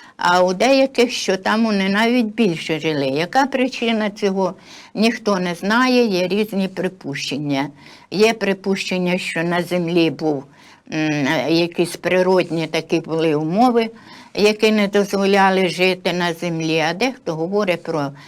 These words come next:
наступ ворогів. І тоді вже народ повернувся знову до того приміти-, примітивного гончарства.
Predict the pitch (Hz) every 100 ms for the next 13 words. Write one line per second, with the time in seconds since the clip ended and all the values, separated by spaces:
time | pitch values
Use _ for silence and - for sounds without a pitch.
0 | - - 180 170 165 - 156 - 160 151
1 | 147 233 240 - - - - - _ 202
2 | 214 226 214 262 285 277 - 190 190 240
3 | 233 247 - - _ 196 214 220 254 269
4 | - 208 196 196 226 262 - 202 175 196
5 | 247 269 240 196 185 202 240 214 208 180
6 | 175 170 165 208 185 - 202 196 190 185
7 | 185 175 175 160 156 151 156 - 240 262
8 | 254 - 233 226